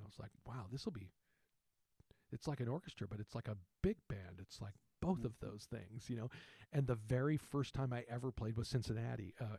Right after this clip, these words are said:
Speaker 1: Eric Kunzel was still conducting. And the first thing we played was Jeff Tysick's arrangement of "In the Mood" that he wrote.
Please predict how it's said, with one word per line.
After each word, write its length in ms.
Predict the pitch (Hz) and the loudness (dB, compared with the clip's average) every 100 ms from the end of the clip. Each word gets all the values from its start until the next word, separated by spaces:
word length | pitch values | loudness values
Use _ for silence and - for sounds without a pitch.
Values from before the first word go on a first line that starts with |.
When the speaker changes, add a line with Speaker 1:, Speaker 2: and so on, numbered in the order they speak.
| - | -2
Speaker 1:
Eric 180 | 117 110 | -4 2
Kunzel 280 | 139 120 | 2 2
was 100 | 95 | -2
still 180 | - 104 | -2 -4
conducting. 460 | - 104 95 - 101 - - - | -2 -4 -4 -4 -6 -8 -18 -6
And 200 | 131 110 101 | -2 -2 -4
the 120 | 107 - - | -8 -8 0
first 340 | 135 156 - - | 2 2 0 -2
thing 160 | 131 120 | 0 2
we 100 | 117 | 0
played 480 | - 143 135 104 - - | 0 2 2 2 -4 -4
was 260 | 117 107 104 - | -2 -2 -6 -10
Jeff 240 | - 127 123 | 0 2 2
Tysick's 400 | 120 120 127 - | 2 2 0 0
arrangement 360 | 104 107 123 110 | -2 0 0 0
of 80 | 107 | 2
"In 120 | 110 | 2
the 80 | 107 | 4
Mood" 260 | 131 170 | 6 6
that 120 | 117 110 | 4 2
he 80 | |
wrote. 200 | 107 104 | 2 0